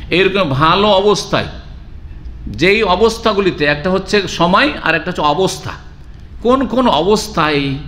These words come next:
দোয়া কবুল হয়? একটা হচ্ছে সিজদার অবস্থায়, সিজদার অবস্থায় বেশি দোয়া কবুল হয়।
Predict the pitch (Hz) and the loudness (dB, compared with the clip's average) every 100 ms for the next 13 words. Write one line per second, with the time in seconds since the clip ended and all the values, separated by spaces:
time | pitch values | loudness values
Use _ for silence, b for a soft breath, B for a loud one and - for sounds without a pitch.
0 | - 107 135 131 127 104 87 85 80 - | -8 0 2 2 -2 -2 -4 -6 -8 -10
1 | B B B - 120 143 135 143 - 156 | B B B -8 -2 0 0 0 2 4
2 | 147 135 123 117 - 78 - - - - | 4 4 2 -2 -4 -8 -10 -16 -16 -2
3 | 139 139 151 151 151 185 220 - - - | 2 2 2 2 0 0 0 -4 -12 -10
4 | - 98 139 135 135 135 127 110 90 | -4 -2 0 2 2 0 -2 -2 -2